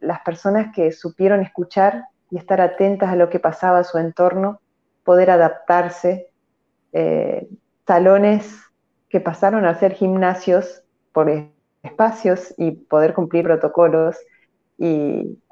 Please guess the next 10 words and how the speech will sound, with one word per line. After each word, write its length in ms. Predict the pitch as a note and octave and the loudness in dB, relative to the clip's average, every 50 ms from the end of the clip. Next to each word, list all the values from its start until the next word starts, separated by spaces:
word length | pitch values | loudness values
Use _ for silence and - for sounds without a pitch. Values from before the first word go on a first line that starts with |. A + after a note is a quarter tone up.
| _ _ | _ _
también 360 | - E3 E3 F3 F#3 G3 G3 | -4 -2 0 2 2 2 4
lo 80 | F#3+ F3 | 4 4
vimos 340 | F3 F3 E3+ E3+ E3 - _ _ _ _ _ - | 4 2 0 -2 -6 -8 _ _ _ _ _ -10
acá. 520 | D#3+ D3 D3+ - E3+ F3 F#3+ F#3+ - _ _ _ _ _ _ _ _ _ _ - | -10 -8 -4 -4 -4 -4 -4 -6 -12 _ _ _ _ _ _ _ _ _ _ -2
También 340 | E3+ D#3 D#3+ E3 F3+ G3 G3 | 0 0 2 4 4 6 6
vimos 320 | G#3 A3 A3 A3+ A3+ A3 | 6 6 6 4 4 2
salones 400 | A3 G3 F3 F3 F3+ F#3 F#3+ F#3+ | 2 2 2 4 4 4 4 2
vacíos 640 | F#3 F3 F3 - - G#3 G#3 G3+ G3 G#3 G3+ - - | 0 -2 -4 -4 -4 -2 0 0 0 -2 -4 -6 -10
en 200 | - F3+ F3 E3 | -8 -6 -4 -4
donde 680 | E3+ E3 E3 D#3+ D#3+ D3+ D3+ D3 D3 D3 - - - | -4 -4 -2 -2 -2 -2 -2 -2 -4 -4 -6 -8 -12